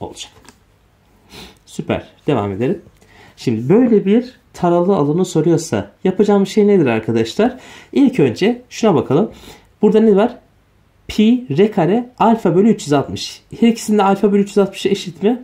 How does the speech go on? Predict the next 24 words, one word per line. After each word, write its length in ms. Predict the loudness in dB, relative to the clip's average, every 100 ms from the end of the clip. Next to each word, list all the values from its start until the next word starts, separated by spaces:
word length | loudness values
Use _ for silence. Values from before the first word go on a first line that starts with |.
| -2
Evet. 340 | 0 0 -2
Pi'si 320 | 0 0 2
de 60 | 0
eşit. 260 | 0 -2
O 40 | 2
zaman 200 | 2 2
buradan 240 | 2 0
biz 200 | -2 -10 -6
pi 300 | 0 2 2
çarpı 580 | 0 0 -2 0 -2 -2 -12 -20 -14 -2
alfa 380 | 0 0 0 2
bölü 120 | 2
üç 200 | 0 0
yüz 100 | 0
altmış 340 | 0 -2 -4
parantezine 480 | -2 -2 -2 -2 0
alalım. 360 | 2 0 -2 -6 _ -20 _ _ _ _ _ _ _ -20 -20 -20 _ 0
R'lerimizi 840 | 2 4 4 4 2 2 0 0 -10
küçükten 500 | -10 -8 -2 0 2
büyüğe 200 | 2 0
bakın. 240 | -4 -10 -18 _
Küçüğün 440 | -6 -4 0 2 4
R'si 560 | 4 2 0 -2 -2 -4
kaç? 300 | -8 -8 -6